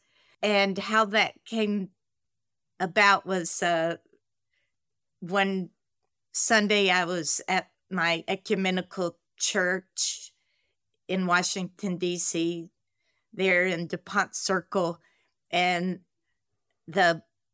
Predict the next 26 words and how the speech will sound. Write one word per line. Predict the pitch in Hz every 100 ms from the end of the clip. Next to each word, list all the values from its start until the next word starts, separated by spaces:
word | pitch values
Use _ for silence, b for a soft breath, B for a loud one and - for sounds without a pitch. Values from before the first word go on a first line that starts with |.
| -
pastor, | 208 190 202 - - 180 196
who | 190
was | 175 175 - - - _ _ _
both | 226 226
a, | 180 170 - -
a | 190
visionary | 196 247 226 226 220 214 208 202 190 - - - _ _ _ _ _
and | - 202 190 185
very | 214 220
pragmatic, | 185 - 190 185 - 185 185 175 170 - _ _ b b 220 b b b _ _ _ _
he | 226
said, | 233 240 208
"You | 226
know, | 240 233 220 - _ _ _ _ _ _ -
when | 220 220
people | 349 349 311
come | - - 294 285 226 202 - _ _ _ _ _ _
to | -
Washington, | 214 247 285 - 233 226 208
D | 190 202
C, | 185 - 269 190 190 190 _ _ _ _ _ _ _ _ _ _ -
from | 214 202 -
all | 254 285 -
over | 262 233 226
the | 196
world, | 185 240 247 180 180